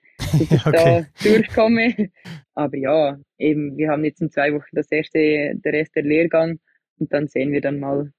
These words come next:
Speaker 1: wie es weitergeht, auch mit dem Team. Aber, ähm, ich bin da eigentlich ziemlich positiv. Ja.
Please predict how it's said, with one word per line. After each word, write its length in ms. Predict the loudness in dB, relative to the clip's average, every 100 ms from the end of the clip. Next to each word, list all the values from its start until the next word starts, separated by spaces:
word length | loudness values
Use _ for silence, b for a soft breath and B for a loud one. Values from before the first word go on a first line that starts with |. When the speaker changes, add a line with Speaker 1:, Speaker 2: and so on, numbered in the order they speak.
| _
Speaker 1:
wie 180 | -4 -2
es 120 | 0
weitergeht, 420 | 0 0 0 -2 -2
auch 140 | -2
mit 160 | -2 -2
dem 160 | -4
Team. 260 | 2 2 2 _ _
Aber, 280 | -2 0 0
ähm, 180 | -2 -4
ich 120 | -6
bin 120 | -4
da 80 | -2
eigentlich 240 | -2 -2 -4
ziemlich 320 | -4 -4 -2
positiv. 480 | -2 -2 -2 -4 -6 -10 _ _ _ -4
Ja. 180 | -4